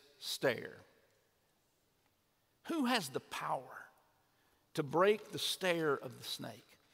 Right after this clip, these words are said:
Who has that power? And, and at that very point, it's Paul who comes to us in the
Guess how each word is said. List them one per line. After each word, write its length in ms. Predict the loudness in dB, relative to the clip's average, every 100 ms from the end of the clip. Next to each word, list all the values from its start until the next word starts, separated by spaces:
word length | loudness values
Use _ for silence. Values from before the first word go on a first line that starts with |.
| _ -2
Who 300 | 2 4 2
has 320 | 0 -4 -6
that 280 | -8 -8 -10
power? 120 | -12 -14 -18 -20 _ _ _ _ _ _ _ _ _ _ _ _ _ _ -14 -6
And, 100 | 0
and 120 | 2 2
at 140 | 4
that 280 | 2 2 -2
very 280 | 2 2 0
point, 480 | 0 6 8 8 4
it's 200 | 0 -2
Paul 460 | 6 12 12 12 8
who 200 | 4 -2 -6 -10 4
comes 340 | 6 6 4
to 220 | 4 6
us 160 | 6 6
in 120 | 0
the 120 | 0